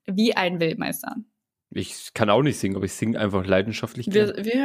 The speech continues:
Speaker 1: wir, wir singen einfach.
Speaker 2: Ja.
Speaker 1: Das ist vielleicht auch so ein
Speaker 2: Genau.
Speaker 1: Guilty Pleasure. Eigentlich, äh, sollten wir es nicht machen, weil es nicht gut ist, aber
Speaker 2: Ja, aber ich,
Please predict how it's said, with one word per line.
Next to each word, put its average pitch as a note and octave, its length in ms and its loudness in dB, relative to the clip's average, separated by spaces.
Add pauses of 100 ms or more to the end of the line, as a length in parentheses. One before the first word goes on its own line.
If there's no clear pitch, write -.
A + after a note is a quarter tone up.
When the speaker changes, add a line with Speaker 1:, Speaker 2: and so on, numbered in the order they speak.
(280)
Speaker 1:
wir, F#3+ 60 -4
wir A3 140 2
singen C4+ 260 2
einfach. D#3+ 140 0 (160)
Speaker 2:
Ja. G3 40 -4 (120)
Speaker 1:
Das G#3+ 100 -2
ist - 60 -2
vielleicht C4 260 2
auch A#3 100 4
so C4+ 100 0
ein B3+ 60 6
Speaker 2:
Genau. D3 60 6
Speaker 1:
Guilty G3 220 0
Pleasure. F#3 360 2
Eigentlich, A3+ 500 2 (920)
äh, G#3 40 -12 (240)
sollten A3 400 2
wir F3+ 80 4
es F#3 100 -2
nicht F#3 200 0
machen, F#3 260 0
weil E3+ 100 0
es E3+ 180 -6
nicht F#3+ 260 -2
gut A#3 260 -4
ist, G3 260 -4
aber - 360 -2
Speaker 2:
Ja, C#3+ 120 4
aber F#3 200 2
ich, - 160 -16